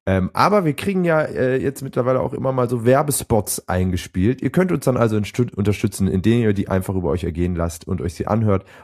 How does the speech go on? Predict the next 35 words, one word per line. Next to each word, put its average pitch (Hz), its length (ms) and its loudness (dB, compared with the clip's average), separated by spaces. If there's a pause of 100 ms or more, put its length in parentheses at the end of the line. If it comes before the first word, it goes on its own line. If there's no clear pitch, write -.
Euch 110 180 2
freut 147 420 2
über 113 280 0
die, 98 340 0 (760)
äh, 101 380 4 (120)
immer 165 520 2
sehr 123 300 2
seriösen 120 800 2
S-, 92 220 -6 (240)
Dialoge, 123 460 6
die 92 120 -2
wir 90 60 2
jetzt 85 140 0
auch 78 140 -4
zunehmend 87 440 -2
führen 87 340 -4
darin, 87 380 -2 (420)
weil 98 160 4
uns 107 140 0
das 117 180 2
einfach 104 360 0
hilft, 113 380 0
diese 131 340 0
Kosten, 123 640 0 (220)
ähm, 87 460 0 (220)
wie - 80 -10
soll 90 120 2
man 90 120 2
sagen, 87 360 2
wieder 95 160 2
auf 85 80 -4
ein 92 100 2
Nullsummenspiel 110 600 0
zu 101 140 -6
bringen. 107 400 2